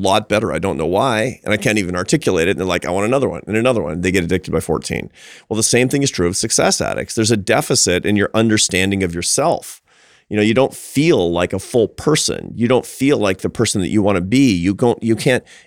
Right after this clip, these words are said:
endogenously produce your happiness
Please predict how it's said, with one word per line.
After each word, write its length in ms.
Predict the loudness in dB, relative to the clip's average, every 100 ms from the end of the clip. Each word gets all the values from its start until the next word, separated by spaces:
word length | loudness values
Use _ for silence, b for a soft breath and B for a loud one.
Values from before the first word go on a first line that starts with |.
| 0
endogenously 920 | 2 2 2 2 2 0 -2 0 -2
produce 460 | 0 0 4 2 2
your 120 | 0
happiness 840 | -2 -4 -4 -4 -4 -6 -4 -4